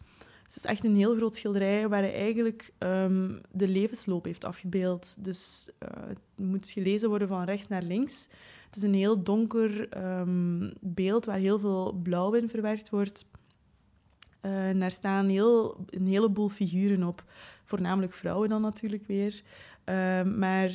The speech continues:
je ziet aan de rechterkant, ehm, dan een groepje vrouwen zitten, eh, waar een kind aanwezig is. Ehm, en dan gaat het beeld, eh, schuift het beeld naar links. Dan zie je, eh,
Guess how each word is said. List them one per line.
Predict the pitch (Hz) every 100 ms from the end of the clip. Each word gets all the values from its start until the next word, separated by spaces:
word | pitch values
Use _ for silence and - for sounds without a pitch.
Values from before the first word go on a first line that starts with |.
| 208
je | 185
ziet | 202 202
aan | 190
de |
rechterkant, | 185 196 - 220 220 208 208 202 -
ehm, | - 185 180 180 180 180
dan | - 180 180 180
een | 185
groepje | 180 196 202 185
vrouwen | 185 190 202
zitten, | 196 202 202 196 196 196 202
eh, | 185 180 185 185
waar | 185
een | 180 175
kind | - 190 208
aanwezig | 202 196 196 190 190
is. | 190 185 - - - - -
Ehm, | 190 180 180 180
en | 180
dan | 180
gaat | 185 185
het | 180
beeld, | 180 185 185 - -
eh, | - 180
schuift | 190 - 196
het | 185
beeld | 185
naar | 190 175
links. | 180 202 214 -
Dan | 202
zie | 196
je, | 185 180 175 180
eh, | -